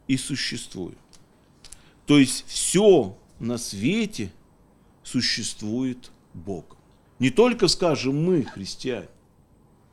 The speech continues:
но и люди не христиане. Они живы потому, что их животворит Бог. Все существующее живет потому, что оно животворится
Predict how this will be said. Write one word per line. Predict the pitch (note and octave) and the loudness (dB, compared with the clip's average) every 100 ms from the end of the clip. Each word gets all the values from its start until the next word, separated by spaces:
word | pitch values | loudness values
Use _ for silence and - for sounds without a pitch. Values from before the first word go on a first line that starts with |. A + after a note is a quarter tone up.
| _ _ - | _ _ -8
но | A2 | -2
и | A2+ | -2
люди | G#2+ B2+ G#2 | 0 0 2
не | A2+ A2 C3 | 0 0 0
христиане. | D#3+ - A2 - - G2+ E2+ - - _ _ _ _ _ _ - | -2 -8 -8 -8 -8 -10 -10 -14 -20 _ _ _ _ _ _ -8
Они | A2 B2 B2 | -2 2 2
живы | - A#2+ D3 A#2+ | 2 2 2 0
потому, | A#2 A2 - F#2+ F2 F2+ C3 F#3 - _ _ - | -6 -8 -8 -8 -8 -8 -8 -8 -14 _ _ -12
что | - - A#2+ A#2 | -12 -4 -6 -6
их | A2+ G2 B2+ F3+ - - | -8 -2 -2 -4 -10 -14
животворит | - A2 G2 - F2 E2 E2 E2+ G#2 | -8 -6 -8 -10 -12 -12 -12 -14 -14
Бог. | F#2 F#2 - - - _ _ _ _ _ _ _ _ _ _ - | -12 -12 -14 -20 -20 _ _ _ _ _ _ _ _ _ _ -14
Все | - - E3 A3 G3+ C#3 - _ | -6 0 2 6 4 4 -6 _
существующее | - E3+ D3+ - D#3 - - A#2+ G3 A#3+ F3 A2+ - - F2+ - - _ _ - | -8 -4 -2 -2 -2 -6 -8 -6 -2 -2 -2 -4 -6 -8 -12 -14 -20 _ _ -12
живет | G#2 C3+ C#3+ D#3+ - - | 0 2 4 4 2 -4
потому, | A2 A2 G2 G2 D#3 G#3 - - - - | -8 -6 -4 0 0 0 -6 -20 -20 -14
что | - - A2+ | -8 -2 -2
оно | G#2 G#2 C3 F3+ F#3 - | -2 -2 -2 -2 -6 -12
животворится | - D3+ C3+ B2 - G#2 F#2+ G2+ G#2 - - A#2 | -4 0 0 0 -4 -6 -4 -6 -6 -6 -8 -8